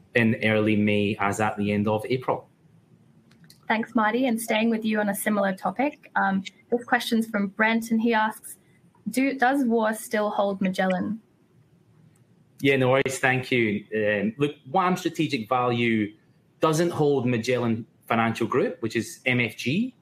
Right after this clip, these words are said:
Speaker 1: Uh, M F G is the investment manager for a number of listed products. Uh, and unlike the lics and lits managed by Magellan, M F G's business has been subject to a pretty extreme media coverage, which has led to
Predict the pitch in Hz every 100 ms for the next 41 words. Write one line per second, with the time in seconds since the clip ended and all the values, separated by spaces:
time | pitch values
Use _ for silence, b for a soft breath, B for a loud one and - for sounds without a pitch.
0 | b b b b _ - 110 143 147 139
1 | 135 120 117 110 101 113 - 131 117 110
2 | 107 113 98 - 139 160 165 156 120 113
3 | 110 - 110 - - 110 196 - - -
4 | _ _ b b _ _ 107 104 107 117
5 | 127 135 131 120 - 110 104 120 - 110
6 | 110 117 - - 107 127 131 113 - 98
7 | 98 107 110 107 107 98 104 107 117 113
8 | 110 104 - 110 98 110 101 107 - 101
9 | 110 104 - 104 107 - - 107 104 b
10 | b b b 143 - 202 190 117 - -
11 | 135 123 110 110 127 127 - 131 131 139
12 | 202 - - 120 123 113 110 110 107 -
13 | 110 107 104